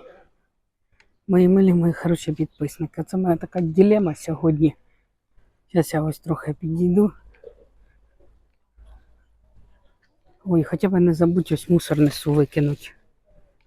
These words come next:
в мусорку. Бо я, буває, так іду, заговорюся, щось і йду з тим мусором до слідуючої мусорки. Бачите, в мене ось тут роздоріжжя.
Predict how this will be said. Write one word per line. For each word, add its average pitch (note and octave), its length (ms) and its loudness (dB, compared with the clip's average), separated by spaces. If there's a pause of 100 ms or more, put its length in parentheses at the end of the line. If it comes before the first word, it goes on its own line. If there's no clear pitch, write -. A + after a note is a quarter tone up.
в E3 120 -2
мусорку. D#3 680 -2 (960)
Бо E3+ 120 4
я, F#3+ 140 6
буває, E3+ 440 2
так - 240 -10
іду, F3+ 180 -4
заговорюся, E3 680 0
щось - 300 -8
і A3+ 40 -2
йду D#3+ 240 -2
з - 80 -14
тим D#3+ 260 0
мусором D3 400 -2
до D3 100 -6
слідуючої D3 580 -6
мусорки. C#3+ 480 -6 (1300)
Бачите, F3+ 360 4
в F3 40 6
мене F#3 220 6
ось E3 100 -4
тут - 200 -4
роздоріжжя. F3 720 4